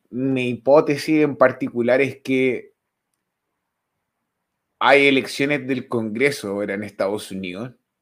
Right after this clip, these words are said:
y aparte de las elecciones en el Congreso,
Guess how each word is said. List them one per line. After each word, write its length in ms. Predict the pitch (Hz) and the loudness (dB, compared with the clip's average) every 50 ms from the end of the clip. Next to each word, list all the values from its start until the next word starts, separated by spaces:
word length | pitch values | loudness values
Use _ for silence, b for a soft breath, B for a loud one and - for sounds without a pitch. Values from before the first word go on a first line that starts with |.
| _ _ _ _ _ _ _ _ _ _ _ _ _ - - b b b b b b b b b b b b - | _ _ _ _ _ _ _ _ _ _ _ _ _ -20 -20 b b b b b b b b b b b b -4
y 560 | 117 123 123 120 120 120 113 113 110 107 95 | -2 0 0 0 0 0 -2 -2 -2 -2 0
aparte 440 | - - - 143 165 - - - 160 | 0 4 4 2 2 2 -2 0 0
de 80 | 156 | 2
las 100 | 151 151 151 147 | 4 4 4 2
elecciones 600 | 143 143 135 120 - - 156 151 160 165 160 147 151 | 2 0 -2 -4 -2 -2 -2 -2 -2 -2 -4 -4 -4
en 120 | 143 143 | -4 -4
el 180 | 135 135 127 - | -4 -6 -6 -4
Congreso, 880 | - 127 123 117 110 120 127 143 147 - - 170 170 170 160 - - | -4 -4 -4 -4 -4 -4 -4 -4 -4 -6 -4 -2 -2 -2 -2 -6 -10